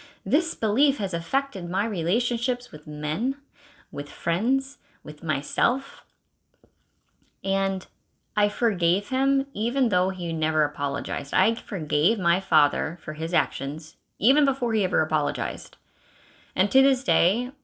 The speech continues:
I haven't received a very sincere apology from him. Yet we're still mending a relationship that was once completely obliterated. And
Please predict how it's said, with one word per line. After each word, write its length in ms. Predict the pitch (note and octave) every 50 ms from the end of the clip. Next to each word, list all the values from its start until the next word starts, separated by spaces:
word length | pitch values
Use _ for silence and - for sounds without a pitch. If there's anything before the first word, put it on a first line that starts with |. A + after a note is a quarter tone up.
| _ _ _ _ _ _ -
I 80 | - G3+
haven't 260 | G#3+ A#3+ B3 B3 A3+
received 420 | A3 G#3 - - - F#3+ G3 F#3+
a 60 | - F3+
very 360 | D3+ D#3+ E3 F3 F3 E3+ E3+
sincere 600 | E3+ - - D#3 D3+ D#3+ - - - F3+ E3+ -
apology 480 | D#3 - - D#3 D3+ D3+ D3 - - -
from 220 | - - - -
him. 360 | E3 E3 - B2 - - F#3+ - _ _ _ _ _ _ _ _ _ _ _ _ _ _ _ _ _ _ _ _ _ _ _ _ -
Yet 180 | F3+ F#3+ - -
we're 100 | E3+ F#3
still 360 | F3 - - - - A#3+ B3
mending 460 | A#3 G#3+ G3+ F#3+ F#3+ F3+ F3+ F3+ F3
a 40 | E3
relationship 840 | D#3+ D#3 D3 D3 C#3+ C#3+ C#3 - - C#3+ C3+ - - C#3+ C#3 - -
that 120 | - -
was 300 | - C#3+ C#3+ - - - _ _ _ _ _ _ _ -
once 580 | E3+ E3+ D#3 - - - - - - - - _ _ _ _ _ _ _ _ -
completely 800 | - - D#3 - - - - - B3+ C4+ - - A3+ A#3+ A3 - -
obliterated. 720 | - D#3 D#3 E3 D#3+ C#3+ C3 A#2+ F2+ A#1 - - D#2 - - _ _ _ _ _ _ _ - - - - - - - - - - - - - _ _ _ _ _ _ _
And 440 | - A3 A3 A3 A3 G#3+ G#3+ G#3 -